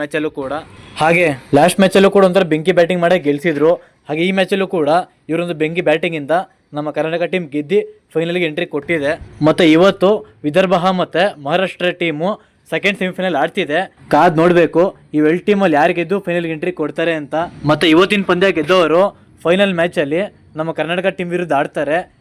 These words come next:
ಜನವರಿ ಹದಿನೆಂಟನೇ ತಾರೀಕು. ನೋಡೋಣ ಈ ಒಂದು ಸೆಮಿಫೈನಲ್ ಟೂ ಪಂದ್ಯ ಯಾರು ಗೆದ್ದು ಫೈನಲ್ ಮ್ಯಾಚ್ನ ನಮ್ಮ ಕರ್ನಾಟಕ ಟೀಮ್ ವಿರುದ್ಧ ಆಡ್ತಾರೆ ಅಂತ. ಮತ್ತೆ ನಮ್ಮ ಕರ್ನಾಟಕ ಟೀಮು ಈ ಒಂದು ಮ್ಯಾಚ್ ಗೆದ್ದು ಫೈನಲ್ಗೆ ಎಂಟ್ರಿ ಕೊಟ್ಟಿರೋದ್ರ ಬಗ್ಗೆ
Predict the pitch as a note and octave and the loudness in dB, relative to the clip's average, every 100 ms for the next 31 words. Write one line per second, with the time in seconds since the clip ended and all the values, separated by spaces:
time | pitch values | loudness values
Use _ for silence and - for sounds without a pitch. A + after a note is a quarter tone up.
0 | _ C#3+ D#3 E3+ F#3+ D3 D#3+ E3+ D#3+ C#3+ | _ -10 -6 -2 -2 -2 -4 -8 -6 -6
1 | C#3+ - C#3+ F3 - _ - D3+ F#3 E3+ | -6 -8 -10 -12 -14 _ -2 2 2 4
2 | F3+ F3+ D3+ F3+ F3+ E3+ F3+ F3+ F3+ E3+ | 2 0 0 0 0 -4 -4 -2 -2 0
3 | F#3 F#3 D#3+ D3 F3+ - _ C3 C#3+ F3 | -2 -2 -2 0 0 -2 _ -6 -2 -2
4 | E3 E3+ D3+ F#3+ - _ _ D#3+ F3 F#3 | -2 -4 -4 -6 -8 _ _ -4 -2 -2
5 | E3+ E3 - F3 F#3+ _ _ D3 D#3 D3+ | -2 -4 -4 -8 -8 _ _ -10 -8 -8
6 | D#3 E3+ D#3+ - E3 D#3+ D#3 C#3 C#3+ D3 | -6 -6 -4 -6 -8 -8 -4 -4 -4 -4
7 | C#3+ B2+ A#2+ D3 - - - D3+ F#3 F3 | -4 -8 -8 -8 -8 -10 -2 0 2 2
8 | E3+ E3 D#3+ G3 G#3 G3+ - F#3+ D3+ F3+ | 0 0 0 0 0 0 0 -2 -2 -4
9 | F#3 E3+ F#3 D#3+ F3 D#3+ F#3+ D3+ F#3 G3+ | -2 -2 -4 -4 -4 -2 -4 -2 -4 -6
10 | _ - _ D#3+ F#3 F#3+ E3 G3 D#3+ E3+ | _ -20 _ -4 -2 -2 -4 -6 -4 -4
11 | F3+ F3 D#3+ D3 D3 | -4 -4 -6 -6 -4